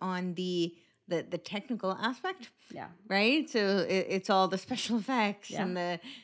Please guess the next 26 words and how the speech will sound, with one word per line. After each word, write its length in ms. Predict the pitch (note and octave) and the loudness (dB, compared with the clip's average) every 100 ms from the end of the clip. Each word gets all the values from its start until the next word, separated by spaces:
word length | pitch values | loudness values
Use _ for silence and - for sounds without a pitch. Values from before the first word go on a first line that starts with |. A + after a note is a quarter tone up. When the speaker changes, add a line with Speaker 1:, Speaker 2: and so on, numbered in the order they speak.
| _ - | _ -10
Speaker 1:
you 80 | F#3 | -4
know, 100 | G3+ | -2
the 100 | E3 | -4
C 180 | - C4 | -2 -2
G 140 | A#3 | 2
I 260 | C4 G#3 F#3 F3+ | 2 4 2 2
and 100 | F3+ G3+ | -2 -4
what 120 | G3+ | -4
they 100 | G#3 | -4
can 160 | G3 | -2
do 160 | F#3 F#3+ | 0 0
with 160 | F3+ F3 | -2 0
that. 360 | E3 F#3 G#3+ - | 0 2 -2 -4
Speaker 2:
Yeah. 220 | E3+ F#3 | -2 -2
Speaker 1:
And 320 | F3 F3 - | -2 -4 -4
that 240 | G3 D4 - | -2 -2 -2
actually 340 | A#3+ A#3 A3+ | -4 -4 -6
takes 300 | F#3+ G#3+ F#3 | -6 -8 -6
away 280 | F#3 F#3 F3 | -6 -2 -2
from 480 | F#3 - F3+ F3 F3+ - _ _ _ _ | -2 -4 -4 -2 -6 -8 _ _ _ _
what, 160 | E3+ D#3+ | -8 -6
what 240 | D#3+ D#3 | -6 -6
is 120 | E3+ | -6
the 100 | F3 | -10
story? 480 | F#3 B3 C#4 C4+ F#3 | -8 -6 -6 -6 -10
Speaker 2:
Yeah. 120 | - | -10